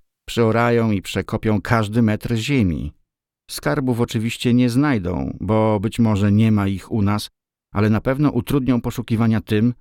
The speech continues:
którzy tą sprawą zechcą zająć się na serio. Dlatego właśnie tak rozgniewał mnie ten artykuł”. „Więc pan powątpiewa o istnieniu tych skarbów w Polsce?”,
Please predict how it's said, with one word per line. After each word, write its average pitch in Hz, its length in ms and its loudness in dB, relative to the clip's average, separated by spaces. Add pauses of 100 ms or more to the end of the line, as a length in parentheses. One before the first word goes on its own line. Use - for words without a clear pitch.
którzy 104 280 -2
tą 113 160 0
sprawą 107 440 0
zechcą 107 480 0
zająć 98 360 0
się 98 240 -2
na 104 140 0
serio. 90 520 -4 (580)
Dlatego 135 360 -2
właśnie 120 320 0
tak - 260 -4
rozgniewał 98 560 0
mnie 98 140 0
ten 107 160 -2
artykuł”. 110 580 -6 (1300)
„Więc 98 300 0
pan 160 320 -2
powątpiewa 120 800 -2
o 107 140 -2
istnieniu 113 600 0
tych - 220 -8
skarbów 107 560 -4
w - 80 -20
Polsce?”, 127 580 -4